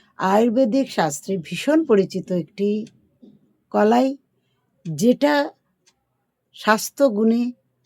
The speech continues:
ভরপুর, বিভিন্ন স্বাস্থ্যগুণে ভরপুর। Basically আমরা কিডনি সংক্রান্ত কোনো সমস্যা থাকলে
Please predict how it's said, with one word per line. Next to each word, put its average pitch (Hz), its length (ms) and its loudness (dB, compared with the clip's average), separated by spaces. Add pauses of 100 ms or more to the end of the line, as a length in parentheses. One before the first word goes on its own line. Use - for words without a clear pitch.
(140)
ভরপুর, 160 360 -4
বিভিন্ন 269 500 4
স্বাস্থ্যগুণে 175 680 -4
ভরপুর। 143 420 -10 (360)
Basically 190 800 2 (180)
আমরা 170 480 -2 (560)
কিডনি 285 480 6
সংক্রান্ত 226 720 -2
কোনো 233 500 -2 (500)
সমস্যা 214 520 0
থাকলে 160 520 -8